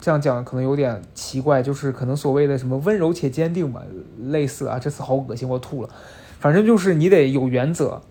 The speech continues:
你不能让别人觉得你的善良是可以被侵犯的，这是我最近的一个感受啊。就，就我，我，因为我很不喜欢别人借着你的善良，然后在你这儿拉屎撒尿的，因为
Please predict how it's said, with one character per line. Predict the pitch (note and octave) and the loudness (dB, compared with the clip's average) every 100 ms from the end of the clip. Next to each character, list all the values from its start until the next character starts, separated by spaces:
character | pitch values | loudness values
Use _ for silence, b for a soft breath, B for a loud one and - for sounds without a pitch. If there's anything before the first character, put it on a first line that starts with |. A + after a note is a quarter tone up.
| - - | -20 -12
你 | D3+ | -6
不 | C3+ G#3 | -2 2
能 | D#3+ | 4
让 | F3 | 4
别 | D3+ D3+ | 4 2
人 | D3+ | 2
觉 | D3 | 2
得 | C3 D3+ | 2 2
你 | C#3+ C3+ | 0 -2
的 | A#2 C3 | 0 -2
善 | - F#3+ | 0 0
良 | C3+ B2 | 0 -2
是 | C3 | -4
可 | C#3 - | -6 -4
以 | C3+ | -4
被 | B2+ C#3+ C3 | -2 -2 -2
侵 | - D#3+ D#3+ | -4 -4 -2
犯 | E3+ D3 | -2 -4
的， | B2 - - - - B B - | -8 -16 -20 -20 -20 B B -4
这 | F3+ | -2
是 | E3 | 2
我 | C3 | 0
最 | C3 C3+ | 0 -2
近 | C3 | -2
的 | B2 | -4
一 | A2+ | -4
个 | A#2+ | -6
感 | A#2+ - | -6 -8
受 | B2+ A2 | -10 -12
啊。 | G#2+ | -10
就， | C3+ C3 | -8 -8
就 | B2+ D3 | -8 -4
我， | C#3+ B2+ A#2+ | -2 -2 -6
我， | C3 C#3+ | -6 -2
因 | F#3 | 2
为 | G#3+ | 4
我 | |
很 | G#3+ D3 | 4 2
不 | B2+ A3+ | -2 -4
喜 | - | -2
欢 | B2+ C3 C#3 B B B B B - | 0 0 0 B B B B B -2
别 | C3 | 2
人 | C#3+ E3+ | 4 4
借 | D3+ G3+ D3+ | 4 4 4
着 | |
你 | C3+ A2+ | 4 -2
的 | B2+ | -4
善 | - E3 | 2 2
良， | B2 G2+ | 2 -2
然 | B2+ | -2
后 | C3 | -4
在 | B2+ D3+ | 0 0
你 | A#2+ | 0
这 | B2+ | 2
儿 | B2+ | 2
拉 | C3 C3+ | 2 0
屎 | B2+ A2+ | -2 -6
撒 | - B2+ | -6 -4
尿 | C3 A#2 | -2 -4
的， | G#2+ | -6
因 | B2+ C#3 | -4 -2
为 | C#3+ | -2